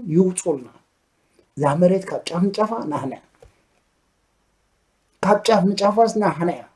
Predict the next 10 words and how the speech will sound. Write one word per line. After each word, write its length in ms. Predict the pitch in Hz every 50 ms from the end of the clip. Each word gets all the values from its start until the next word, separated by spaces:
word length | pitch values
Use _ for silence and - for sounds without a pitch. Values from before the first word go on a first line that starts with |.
| _
እዛ 120 | _ 156 170 190 - - - _
ኤርትራ 300 | 180 190 185 185 - 196 190
ትበሃል 360 | 170 170 147 147 151 151 160 165
ሃገር 260 | 170 180 180 185 180 -
ካብ 180 | - 180 - -
ጫፍ 160 | - 240 226
ንጫፋ 300 | 254 262 - 254 262 269 294 311 302 - - _ _ _ _ _ -
ሓማስ 400 | - - 160 175 170 151 131 -
እየን 180 | 123 117 110
እያ። 100 | 101 -